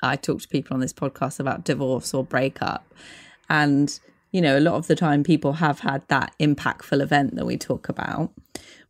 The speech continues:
But the trauma that we talk about is the divorce. Whereas I feel like you went through so much trauma even before you got there.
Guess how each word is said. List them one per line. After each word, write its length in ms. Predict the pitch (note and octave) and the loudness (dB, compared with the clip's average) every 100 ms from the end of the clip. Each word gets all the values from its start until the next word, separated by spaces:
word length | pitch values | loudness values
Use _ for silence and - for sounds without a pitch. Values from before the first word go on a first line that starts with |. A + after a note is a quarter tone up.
| _ _ | _ _
But 400 | E3+ E3+ D3 - - | -2 2 2 0 -2
the 160 | D#3 | 0
trauma 480 | D#3+ - F3+ E3 D#3 | 0 4 6 8 6
that 160 | C3+ - | 4 2
we 80 | D3 | 2
talk 320 | - D3+ - | 4 2 4
about 220 | C#3 - | 0 2
is 200 | D3 - | 0 0
the 120 | C#3 | -2
divorce. 680 | - B2+ E3+ D#3 E3 - - | -2 4 4 4 0 -6 0
Whereas 420 | D#3 D3+ D3+ C#3+ - | 4 4 4 2 2
I 100 | D#3+ | 2
feel 180 | F#3 E3+ | 4 4
like 160 | - | 4
you 180 | F3 F#3 | 6 6
went 180 | E3+ - | 4 2
through 180 | F3 D#3+ | 2 2
so 220 | - D#3 | 2 2
much 220 | D3 - | 0 -4
trauma 500 | - E3 D3+ C#3+ C#3+ - | 2 4 6 6 4 4
even 300 | D#3 D3 C#3+ | 2 2 0
before 360 | C#3+ - D#3+ | -2 2 6
you 200 | D3+ C#3+ | 6 6
got 280 | D#3 G#3+ - | 4 2 2
there. 460 | D#3 F#2+ D#2+ F2 | 0 2 0 -2